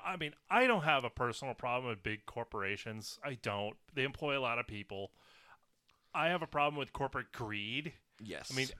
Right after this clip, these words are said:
Speaker 2: yes.
Speaker 1: anybody that creates a company, you wanna make money. Duh. You employ people. That's a good thing. I have no problem with companies making twenty billion dollars in profit. Fine, that's what you're in the market for.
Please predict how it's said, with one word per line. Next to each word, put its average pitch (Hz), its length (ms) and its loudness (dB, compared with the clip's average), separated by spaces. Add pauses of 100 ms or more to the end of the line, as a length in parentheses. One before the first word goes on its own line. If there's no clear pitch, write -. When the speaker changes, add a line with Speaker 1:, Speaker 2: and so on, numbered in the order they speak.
Speaker 2:
yes. - 380 -12
Speaker 1:
anybody 220 400 0
that 180 120 -2
creates 156 360 0
a - 20 -4
company, 98 560 -4 (140)
you 131 100 -4
wanna 151 220 4
make 131 180 0
money. 107 360 -2 (540)
Duh. 113 200 2 (560)
You 131 160 -2
employ 165 320 2
people. 113 420 -6
That's 98 160 -10
a 135 60 -10
good 160 260 0
thing. 95 160 -4 (800)
I 139 320 2
have 127 180 2
no 127 120 0
problem 147 400 -2
with 139 200 -8
companies 139 720 -6
making 139 500 -6 (420)
twenty 127 320 -2
billion 123 400 0
dollars 139 300 2
in 170 60 -6
profit. 170 420 0 (100)
Fine, 233 400 4
that's 123 160 0
what - 180 -2
you're 190 140 2
in 202 60 -2
the 214 60 -6
market 208 380 4
for. 95 320 -4